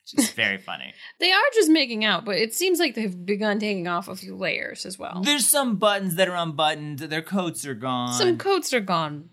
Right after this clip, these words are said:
Speaker 2: for sure.
Speaker 1: Yeah.
Speaker 2: But I don't think they've done it yet, 'cause it's not like they're putting back on. They're,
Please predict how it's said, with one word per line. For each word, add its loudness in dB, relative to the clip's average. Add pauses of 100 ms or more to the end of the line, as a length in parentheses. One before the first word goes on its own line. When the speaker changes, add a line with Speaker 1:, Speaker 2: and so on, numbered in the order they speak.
Speaker 2:
for -2
sure. -10 (160)
Speaker 1:
Yeah. 0 (120)
Speaker 2:
But 6
I 4
don't 2
think -2
they've 0 (120)
done 2
it -2
yet, -6
'cause -8
it's -6
not 4
like 0
they're -4
putting -4
back -2
on. -8
They're, -6